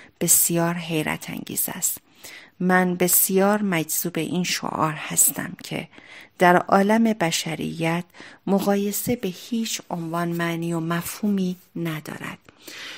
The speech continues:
رویدادهای برونی هیچ ربطی به من ندارند مگر تا حدی که نظم یا بینظمی در جهان بیافرینند. من همه کارهای خود را ارزشیابی می‌کنم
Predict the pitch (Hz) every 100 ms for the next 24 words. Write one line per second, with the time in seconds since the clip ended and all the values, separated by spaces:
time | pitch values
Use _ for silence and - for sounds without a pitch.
0 | - - 220 220 226 220 - - 247 233
1 | 226 175 165 165 170 175 - 247 240 -
2 | - 196 214 - - 180 170 160 170 180
3 | 175 160 151 - - 170 185 180 190 190
4 | 185 - 185 175 220 240 190 190 180 175
5 | 190 208 214 - 185 170 165 - 165 160
6 | 160 160 - 190 202 208 - - - 165
7 | 165 160 160 - 175 165 170 160 151 -
8 | - - - 196 - _ - - - -
9 | 196 208 202 208 208 240 240 - 175 165
10 | - 190 190 - - 220 208 - 151 -
11 | 165 156 - 156 - - - - - -
12 | - 170 156